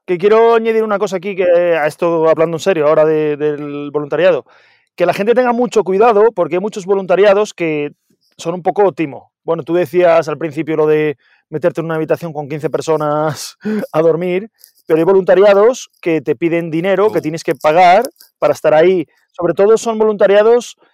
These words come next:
Speaker 1: eh, relacionados con tema de animales, porque creo que son los que más gente, los, los más buscados por la gente, pues yo qué sé, recoger huevos de tortuga, cosas así,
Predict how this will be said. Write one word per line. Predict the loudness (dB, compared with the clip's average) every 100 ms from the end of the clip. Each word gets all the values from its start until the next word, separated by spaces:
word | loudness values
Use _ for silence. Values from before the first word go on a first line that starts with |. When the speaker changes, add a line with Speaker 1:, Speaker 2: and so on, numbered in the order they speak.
| _ _ _
Speaker 1:
eh, | -2 0
relacionados | 2 0 0 0 -2
con | -4
tema | -2 0
de |
animales, | 0 -2 -4 -4 -10 -20 _ _ _
porque | -4 -4 -2 -2 0 -2 -4 -6 _
creo | -2 -2
que | -2
son | -4
los | -6 -4
que | -6
más | -4 -2 -2 -2 -4 -6 -16 -20 _ _ _
gente, | -8 -4 -4 -4 -4 -2 -2 -2 -2 -4 -6 -10 -14 -18 -20
los, | -16 -16 -16 -14
los | -12 -6
más | -6
buscados | -6 -2 -2 -2
por | -4
la | -6
gente, | -8 -8 -8 -8 _ _ _ _
pues | -12
yo | -10
qué |
sé, | -8 -8
recoger | -8 -12 -12
huevos | -6 -6 -8
de |
tortuga, | -12 -14 -8 -4 -4
cosas | -6 -12 -14
así, | -12 -14 -16